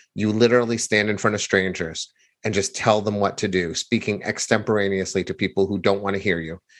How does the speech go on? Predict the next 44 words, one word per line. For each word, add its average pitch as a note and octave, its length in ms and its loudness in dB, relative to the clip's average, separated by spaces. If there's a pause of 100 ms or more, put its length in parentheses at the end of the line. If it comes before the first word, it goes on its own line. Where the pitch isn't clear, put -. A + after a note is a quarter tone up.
(160)
So - 140 2
you've G#2 260 2
learned G#2 280 2
how A2 120 4
to, G#2 100 -2
like, G2 240 0
engage G2 500 0
an G#2+ 100 2
audience F2+ 760 -4
to A2+ 100 -2
get G2+ 200 2
them F#2+ 140 -2
to F2+ 200 0 (460)
move C3 480 4
in B2+ 120 4
the A#2+ 60 4
direction A2 460 2
you G2+ 80 2
need G2 240 0
them A2 180 0
to A#2 80 4
move. G2 440 -2 (500)
And G#2+ 140 2
then G#2+ 100 4
every A2 220 2
day G2+ 160 4
you F#2+ 80 0
go F#2+ 160 0
into G2+ 180 0
a F#2+ 60 0
classroom F2 640 -2 (220)
and G2+ 100 0
you F#2 60 0
speak G2+ 280 -4
to F#2+ 100 -4
the F#2 100 2
worst G2 320 2
audience F2 440 -4
that F#2+ 120 -4
there G2 140 -2
ever F#2 220 -2
could E2+ 200 -2
be, D2+ 160 -6
ten-year-olds. E2+ 720 -2